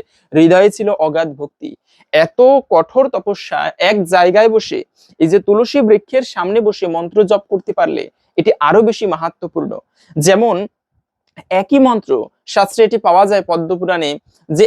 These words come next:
একই মন্ত্র আপনার গুরুদেব হয়তো বা আপনাকে গোপাল মন্ত্র দিয়েছে অষ্টাদশ অক্ষর,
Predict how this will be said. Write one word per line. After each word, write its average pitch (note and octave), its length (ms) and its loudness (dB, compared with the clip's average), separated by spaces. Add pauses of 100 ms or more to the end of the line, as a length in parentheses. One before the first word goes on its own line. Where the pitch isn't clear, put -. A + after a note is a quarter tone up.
একই A3+ 260 0
মন্ত্র G#3+ 300 0
আপনার F#3+ 220 0
গুরুদেব G3 380 2
হয়তো G3 240 -4
বা F#3+ 80 -2
আপনাকে G3 340 -4
গোপাল F3 340 0
মন্ত্র F#3 320 -4
দিয়েছে F3 340 -2
অষ্টাদশ E3 460 -6
অক্ষর, E3 280 -8